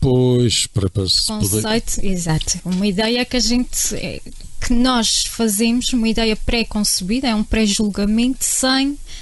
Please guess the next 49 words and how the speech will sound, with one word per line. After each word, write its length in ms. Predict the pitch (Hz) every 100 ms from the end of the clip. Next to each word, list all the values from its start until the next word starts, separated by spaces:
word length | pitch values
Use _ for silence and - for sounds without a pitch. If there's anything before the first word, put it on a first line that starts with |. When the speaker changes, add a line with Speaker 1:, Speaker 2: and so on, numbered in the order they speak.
| - - - -
Speaker 2:
eh, 300 | 226 254 247 214
informação. 840 | 269 - - 240 254 - - 180 175
Ou 60 |
seja, 340 | 196 - 185 196
nós 240 | 214 226
não 180 | 226 226
temos 380 | 226 277 262 233
informação 680 | 226 - 226 214 - 240
e 60 | 247
já 160 | 247 240
temos 480 | - 254 247 -
uma 220 | 247 240 240
ideia 420 | 214 240 240 240
formada 560 | - - 220 233 262
e 140 | 269 196
é 40 |
quase 340 | - 185 196 196
uma 100 | 233
certeza. 640 | - - - 185 185 190 -
Quase 220 | 208 202
que 80 | -
temos 180 | 202 196
a 60 |
certeza 320 | 185 - 196 208
que 80 |
aquela 260 | 202 214 202
pessoa 300 | - - 196
é 40 | 185
assim 340 | - 214 220
ou 80 | 190
aquela 260 | - 196
situação 500 | 185 - - 185 196
foi 200 | 190 202
assim. 280 | 185 - 220 220 - - - - - -
Nós, 540 | 214 220 208 - - -
eh, 380 | 214 220 226 180 - - -
pré-julgamos 960 | 294 311 285 262 254 240 247 247 247 262
uma 200 | 254 240
coisa 320 | 269 262 269
sem 300 | - 311 294
saber, 560 | - 302 285 269 233 -
por 100 | 247
isso 160 | 226 240
é 60 |
que 80 | 226
se 100 | -
fala 300 | 254 240 247
de 80 | 226
ignorância 800 | 240 240 233 180 180 - 180